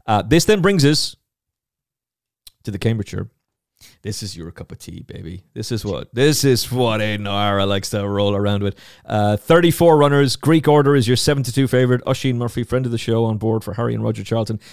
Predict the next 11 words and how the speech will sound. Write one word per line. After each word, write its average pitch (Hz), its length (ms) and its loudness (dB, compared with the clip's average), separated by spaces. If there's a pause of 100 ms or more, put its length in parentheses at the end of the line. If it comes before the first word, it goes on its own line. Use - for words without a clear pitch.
(140)
Dual 135 260 4
Identity, 127 460 2
Marco 117 320 0
Gianni, 120 320 0
William 117 220 0
Knight, 117 240 0
eleven 113 360 0
to 117 80 -4
one. 117 240 0
Crackshot, 123 600 -4
twelves. 127 600 0